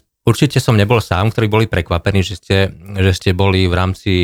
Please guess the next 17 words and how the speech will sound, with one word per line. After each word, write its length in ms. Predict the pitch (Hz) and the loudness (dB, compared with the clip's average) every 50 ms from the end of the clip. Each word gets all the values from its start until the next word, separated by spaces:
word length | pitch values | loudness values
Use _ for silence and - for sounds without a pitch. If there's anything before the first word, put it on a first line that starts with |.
| 85 85 82 | 0 0 -2
ranného 400 | 82 85 87 92 95 98 98 95 | -2 -2 -2 0 0 2 0 0
spravodajstva, 720 | 92 - - 82 80 80 85 87 92 92 92 - - 104 | 0 -2 -4 -4 -2 -2 -2 -2 -2 -2 -2 0 -2 0
vrátane 420 | 87 90 87 92 - - 104 95 | 0 0 -2 -2 -2 -2 -2 -2
dopravného 460 | 85 78 82 - 98 95 98 110 107 104 | -2 -2 -4 -4 -2 -2 0 2 2 0
spravodajstva. 760 | - - - 82 80 80 80 85 90 85 - - 113 110 | 0 0 -2 -2 -2 -2 0 -2 -2 -2 -2 -2 0 0
E, 100 | 120 131 131 - - _ _ _ _ _ _ _ _ _ _ 101 98 95 92 92 92 95 67 - - - 65 78 90 113 - - 123 127 131 131 85 | 0 0 -2 -6 -14 _ _ _ _ _ _ _ _ _ _ 0 2 2 4 4 2 0 0 -4 -10 -20 -20 -20 -18 -16 -14 -10 -8 -8 -8 -6 0
nechcem 460 | 123 135 147 139 - - 156 143 127 | 2 2 2 2 2 0 0 0 0
nejak 260 | 101 131 131 131 127 117 | 0 2 2 2 2 2
narážať 460 | 120 120 123 131 127 113 123 120 110 | 2 2 2 2 0 0 0 -2 -2
na 160 | 117 117 110 | 0 -2 0
žiadne 320 | 101 113 117 113 117 110 104 - - 101 107 104 101 95 | 0 0 0 0 0 0 0 -2 -4 -8 -8 -8 -4 0
negatívne, 720 | 110 113 127 139 143 127 110 - 117 101 95 101 98 95 95 | 2 2 4 4 2 0 0 0 0 0 2 2 2 2 2
e, 100 | 98 92 87 104 101 98 92 87 - _ _ _ - | 0 0 -2 0 0 0 0 0 -4 _ _ _ -4
podtóny 600 | - 107 98 - - - 110 101 104 107 110 110 | -2 0 0 -2 -2 -2 0 2 2 2 4 4
alebo 540 | 104 98 98 101 95 95 101 95 98 95 95 | 2 2 2 0 0 0 0 0 0 -2 -2
zafarbenia, 800 | 90 98 92 - - 104 98 95 90 101 98 101 101 104 110 113 | -2 -4 -2 0 0 -2 0 0 0 2 2 4 4 4 2 0
ale 400 | - 98 98 98 98 98 98 | 0 -2 0 0 2 0 0